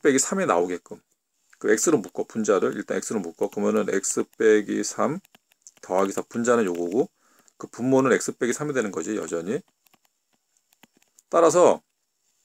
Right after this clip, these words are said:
대분수로 고치면은 일단 얘는 뭐가 되냐? 얘는, 얘는 약분 때려버리면 그냥 X만 나온다고. 그치? 얘, 얘를 그래서 약분 때리면은 그냥 X만 나와. X만 나오고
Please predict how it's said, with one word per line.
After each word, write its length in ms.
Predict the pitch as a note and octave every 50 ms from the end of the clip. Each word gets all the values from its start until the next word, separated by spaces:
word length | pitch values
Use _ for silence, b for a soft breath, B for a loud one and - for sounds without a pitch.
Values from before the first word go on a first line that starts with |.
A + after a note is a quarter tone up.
| _ _ _ _ _ _ _ _ _ _ _ _ _ _ _ - B B B B _ _
대분수로 540 | - - A#2+ B2+ D3 F3+ E3+ D#3 D#3+ D#3+ D#3
고치면은 580 | - G#2 - - G#2+ G2+ G2+ G#2+ C3 C3 G#2 -
일단 360 | F#2 F#2+ - - - F#2+ F2 D#2 D2+ _ _ _ _ _ _ _ _ _ _ _ _ _ _ _ _ _ - - _ _ _ _ _ _ _ _ _ -
얘는 260 | G#2 A2+ A#2+ C3 B2+ G2+
뭐가 220 | F2+ F2 F#2 F#2
되냐? 180 | F2 F2+ G2+ G2+ F2 -
얘는, 160 | F2 E2+ F#2
얘는 220 | G2+ A2 B2+ C3+ A#2
약분 300 | G2+ F#2+ - - C#3 B2+
때려버리면 680 | - C3+ A#2+ A#2+ A2 G#2+ G#2+ G2+ G#2 G#2+ A2+ A#2 A#2 A#2
그냥 200 | - G#2 G#2 F#2+
X만 380 | - - - - B2 A2 G#2 F2+
나온다고. 420 | E2 D#2 D#2+ D#2 D2 - - - _ _ _ _ _ _ _ _ _ _ _ _ _ _ _ _ _
그치? 280 | _ _ - - - - - _ _ _ _ _ B B B B B B B B B B B _ -
얘, 100 | A2 B2 C#3+ C#3 -
얘를 260 | B2 B2 C#3+ D#3 D#3+
그래서 160 | C#3 C#3+ C3+
약분 300 | A2 F2+ F2+ - C3+ A#2+
때리면은 440 | - - A2+ G#2 G#2+ G#2 G#2+ A2+ A#2+
그냥 340 | - - G2 G#2+ A2 G#2 F#2
X만 420 | - - - - A#2+ G#2+ G2 F2
나와. 300 | D#2+ D#2 - - D#2 - - _ _ _ _ _ _ _ _ _ _ _ -
X만 420 | F2+ - - A2+ G2 F#2 F2 E2+
나오고 520 | D#2+ D#2+ D#2 D#2 D#2+ E2 G#2 A#2 B2+ C3+